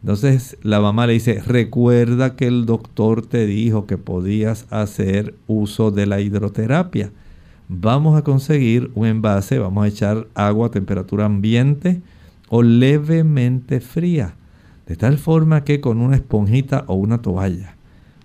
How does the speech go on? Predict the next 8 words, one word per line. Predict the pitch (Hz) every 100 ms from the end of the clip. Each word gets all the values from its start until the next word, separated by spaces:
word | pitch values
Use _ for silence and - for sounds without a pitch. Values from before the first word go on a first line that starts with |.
| -
vamos | 87 107 127 143 147 139 - _
a | 117 135 143
friccionar | 139 - 127 135 135 - - 143 143 139 107 104 156 160 - - _ - _ _ - -
la | 120 107 104
piel | 120 135 139
de | 131
este | 110 147
niño". | 139 117 104 139